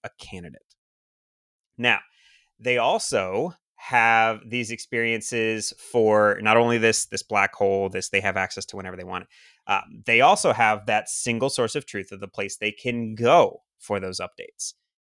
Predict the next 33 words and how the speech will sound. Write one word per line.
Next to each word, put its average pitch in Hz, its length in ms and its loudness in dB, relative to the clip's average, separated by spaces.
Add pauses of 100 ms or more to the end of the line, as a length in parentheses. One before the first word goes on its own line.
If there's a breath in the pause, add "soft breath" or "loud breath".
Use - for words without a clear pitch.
(280)
If 113 160 -4
we 170 160 2
want 147 440 0
to 135 120 -4
see 160 320 2
what's 113 180 2
going 117 300 2
on 113 240 4
with 110 180 2
our 107 320 4
Amazon 110 480 0
shipments, - 580 -2 (180)
where 92 120 -6
do 90 60 -8
we 98 80 -6
go? 170 160 4 (1080)
Amazon. 123 240 -2 (580 soft breath)
If 107 100 -10
we 110 60 0
want 110 220 2
to 127 80 4
know 117 320 6
where 107 680 4
our 107 640 4
food 156 340 -2
order 104 340 2
is 98 140 -2
from 101 140 -10
DoorDash, 117 580 0
where 92 120 -8
do 90 80 -10
we 104 60 -4
go? 165 140 4